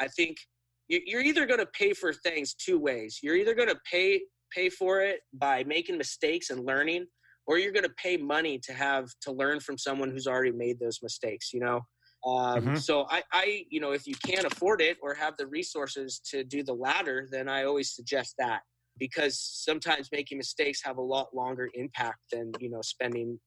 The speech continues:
Speaker 1: the money to learn how to do it properly.
Speaker 2: Yeah, by the time that you're done making the mistakes, you're probably burned out too.
Speaker 1: Yeah, you know, and, and that's a big one, you know, in, in every, in, in starting a small <laughs> business, especially, man. You know, like, right now, it's still my brother and I, we're, we're entering our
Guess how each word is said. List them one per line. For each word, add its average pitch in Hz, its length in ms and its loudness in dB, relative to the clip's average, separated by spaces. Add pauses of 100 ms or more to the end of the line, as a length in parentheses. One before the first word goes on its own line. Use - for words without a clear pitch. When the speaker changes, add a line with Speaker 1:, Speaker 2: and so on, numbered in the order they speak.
Speaker 1:
the 120 60 -2
money 120 300 -4
to 110 240 -12
learn 117 160 -6
how 113 160 -8
to 107 160 -8
do 113 140 -2
it - 100 -10
properly. 107 600 -6 (100)
Speaker 2:
Yeah, 117 180 2
by 110 200 -2
the 113 80 -4
time 127 240 0
that 123 80 -2
you're 104 160 0
done 107 640 -2 (120)
making 107 300 -4
the 104 60 -6
mistakes, 104 500 -6
you're 107 60 -8
probably 104 240 -2
burned 98 300 0
out 101 260 0
too. 156 100 0
Speaker 1:
Yeah, 175 300 4
you 139 160 -6
know, 147 240 -2
and, 147 100 -6 (240)
and 175 140 -2
that's 220 180 2
a 202 80 -4
big 202 220 0
one, 202 340 0
you 190 80 -2
know, 165 300 -2 (100)
in, 180 220 -2
in 180 180 -2
every, 185 280 -2 (160)
in, 151 140 -4
in 156 120 -6
starting 175 420 0
a 156 60 -4
small - 380 -4
<laughs> - 40 -12
business, 175 400 -2
especially, 151 520 -2
man. 127 300 -8 (380)
You 143 80 -8
know, 156 160 2
like, 160 240 2
right 156 220 -2
now, 165 220 0
it's - 120 -8
still 151 220 -6
my 151 140 0
brother 139 360 -2
and 156 100 -2
I, 131 180 0
we're, 139 300 -4
we're 139 140 -4
entering 147 340 -4
our 135 120 0